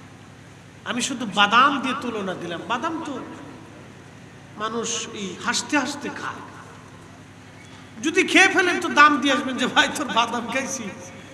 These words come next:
ভাই মাফ করে দেন, এই দাম রেখে দেন, দুটির একটা কর।" আমি বাদাম দিয়ে শুধু আপনাকে বুঝাইলাম। মোহতারাম উপস্থিতি, কয়দিন আগে ডিমের দাম বেড়ে গেল, ডাবের দাম বাড়ছে,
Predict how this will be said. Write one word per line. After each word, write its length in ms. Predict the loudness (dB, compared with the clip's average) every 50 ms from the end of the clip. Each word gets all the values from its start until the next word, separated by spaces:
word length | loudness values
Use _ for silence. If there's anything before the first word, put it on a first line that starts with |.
| -20 -20 -20 -16 -10 -6
ভাই 120 | -6 -2 2
মাফ 320 | 4 4 4 2 0 -4
করে 180 | -4 -2 -2 -2
দেন, 220 | 0 -2 -2 -2
এই 80 | -2 -2
দাম 300 | -2 -2 -2 -2 -2 -4
রেখে 160 | -6 -6 -6
দেন, 240 | -8 -8 -10 -12 -14 -14 -16 -18 -18 -18 -20 -20 -20 -20 -20 -20 -20 -20 -20 -20 -20 -20 -20 -20 -16 -12 -10
দুটির 220 | -6 -4 -2 -2 -2
একটা 280 | -4 -4 -6 -6 -8
কর।" 320 | -8 -8 -10 -12 -14 -16 -16 -18 -18 -20 -20 -20 -20 -20 -20 -20 -20 -20 -20 -20 -20 -20 -20 -20 -20 -18 -14 -12 -12 -12 -12 -14 -14 -10 -6
আমি 140 | -4 -4 -2
বাদাম 500 | 0 2 4 6 8 8 8 6 6 2
দিয়ে 120 | -2 -2 -2
শুধু 220 | -2 -4 -4 -4
আপনাকে 380 | -4 -4 -6 -8 -10 -10 -10 -12
বুঝাইলাম। 460 | -12 -12 -10 -10 -10 -12 -12 -14 -16 -16 -18 -20 -20 -20 -20 -20 -20 -20 -20 -20 -20 -20 -20 -20 -20 -20 -18 -14 -10
মোহতারাম 540 | -8 -8 -4 0 2 4 4 4 4 0 -4
উপস্থিতি, 560 | -6 -6 -8 -8 -8 -12 -12 -12 -12 -12 -12 -14 -14 -16 -18 -18 -20 -14 -6
কয়দিন 320 | -4 -4 -2 -2 -2 -2 -2
আগে 160 | -2 -4 -4
ডিমের 400 | -4 -4 -4 -4 -4 -6 -6 -6
দাম 120 | -8 -8
বেড়ে 180 | -8 -8 -10 -10
গেল, 320 | -10 -10 -12 -12 -16 -16 -16 -18 -18 -20 -20 -20 -20 -20 -20 -20 -20 -20 -20 -20 -20 -20 -20 -20 -20 -20 -18 -14 -6 2 6
ডাবের 380 | 6 6 6 6 4 0 2
দাম 220 | 0 0 0 -2 -4
বাড়ছে, 300 | -6 -8 -8 -10 -10 -12